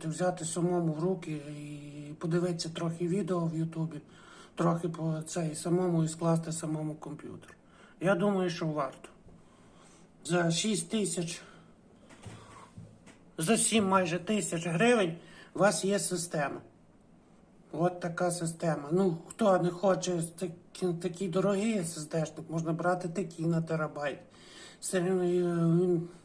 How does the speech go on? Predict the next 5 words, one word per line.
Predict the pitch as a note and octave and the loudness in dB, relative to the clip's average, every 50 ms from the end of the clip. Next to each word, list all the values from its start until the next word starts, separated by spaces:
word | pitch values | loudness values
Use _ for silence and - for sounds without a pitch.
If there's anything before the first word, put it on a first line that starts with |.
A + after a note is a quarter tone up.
| - - - - - - - - - - - - - - - - - _ - - - - - - - - - - - - - - - | -20 -20 -20 -20 -20 -20 -20 -20 -20 -20 -20 -20 -20 -20 -20 -20 -20 _ -20 -20 -20 -20 -20 -20 -20 -20 -20 -20 -20 -20 -20 -16 -8
дешевше | - D#3 F3+ F3 - - F3 E3+ E3 D#3+ - F3 | -2 0 0 2 4 4 4 4 2 2 0 -2
буде. | D#3+ D3+ D3+ D3+ D3+ C#3+ C3+ C3 - - - - - - - - - - - - - - - - - - - - - - - - | -2 -2 -2 -4 -4 -4 -6 -8 -12 -14 -20 -20 -20 -20 -20 -20 -20 -20 -20 -20 -20 -20 -20 -20 -20 -20 -20 -20 -20 -20 -6 -2
Варіювати | E3+ E3 D#3+ E3+ F#3+ G3 G#3 A3 A3+ A3+ A#3+ A#3 A#3 A#3 A3+ | -2 0 2 4 2 4 4 4 4 6 6 6 6 4 2
можна | G#3 G#3 A3 A3 G#3 F3+ E3+ F3 F3 E3+ | 2 4 4 4 4 4 2 0 0 0
ціну. | E3 - - - F3+ E3 F3+ F3+ E3 - - | -2 -4 -4 -2 0 2 2 2 2 0 -2